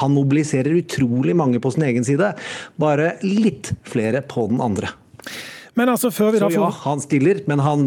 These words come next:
Speaker 1: er ikke sikkert han vinner.
Speaker 2: Ikke sant? Men f-, før vi, før vi får vite sikkert om han da, øhm,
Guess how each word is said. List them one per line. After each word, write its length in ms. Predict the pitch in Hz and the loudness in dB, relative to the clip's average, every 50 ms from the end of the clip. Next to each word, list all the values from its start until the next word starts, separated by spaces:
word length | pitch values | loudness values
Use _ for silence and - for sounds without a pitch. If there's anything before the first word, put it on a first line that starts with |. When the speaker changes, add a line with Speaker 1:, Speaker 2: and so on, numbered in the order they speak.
| 131 - | 0 0
Speaker 1:
er 80 | 151 135 | -2 -4
ikke 160 | - - 127 | -2 -2 -2
sikkert 220 | 135 120 123 127 | -2 0 0 2
han 80 | 127 117 | 2 2
vinner. 220 | 110 113 127 131 - - - - | 2 0 -2 -4 -6 -12 -10 -6
Speaker 2:
Ikke 160 | 415 381 - - | -6 -4 -4 -2
sant? 220 | 214 185 190 - | -4 -4 -2 0
Men 160 | 233 226 254 | 2 2 2
f-, 160 | - - - 170 | 0 -2 -8 -10
før 320 | - - - 233 240 247 247 | -8 -4 0 2 2 2 2
vi, 100 | 247 240 226 220 214 202 208 202 190 | 2 2 2 2 2 2 2 0 0
før 320 | - - - 202 233 233 | -2 -2 0 0 2 2
vi 80 | 247 180 | 2 0
får 160 | 196 202 185 | 0 0 0
vite 220 | 180 165 - 175 - | 0 0 -2 -2 -2
sikkert 240 | 196 180 185 180 | -2 -2 -2 0
om 160 | - 185 185 175 | 0 0 0 0
han 80 | 180 | 0
da, 140 | 165 175 170 | 0 -2 -2
øhm, 420 | 185 180 170 180 175 170 175 170 | -2 -4 -6 -6 -4 -4 -4 -2